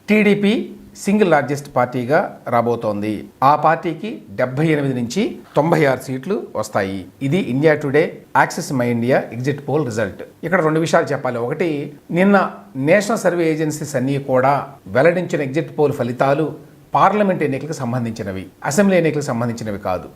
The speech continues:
పార్లమెంట్ ఎన్నికల్లో ఇండియా టుడే, యాక్సిస్ మై ఇండియా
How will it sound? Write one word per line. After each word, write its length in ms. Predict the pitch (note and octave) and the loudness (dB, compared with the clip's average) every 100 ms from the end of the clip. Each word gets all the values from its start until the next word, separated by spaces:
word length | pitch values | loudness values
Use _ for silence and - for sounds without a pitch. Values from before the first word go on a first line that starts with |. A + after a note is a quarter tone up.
| - | 2
పార్లమెంట్ 400 | D3+ G#3 A3 F#3 E3+ | 4 4 2 2 0
ఎన్నికల్లో 440 | D#3 D#3 D3 F3 A#3 - - E3 | 0 -2 0 0 0 -6 -8 0
ఇండియా 200 | F3+ G3 F#3+ | 4 4 4
టుడే, 200 | E3+ E3+ F3+ - - - C3+ | 2 2 2 -2 -18 -6 -4
యాక్సిస్ 280 | D#3 F3+ D3+ | -2 -4 -2
మై 80 | C#3+ C3+ | 0 0
ఇండియా 280 | C#3 C#3+ | 4 4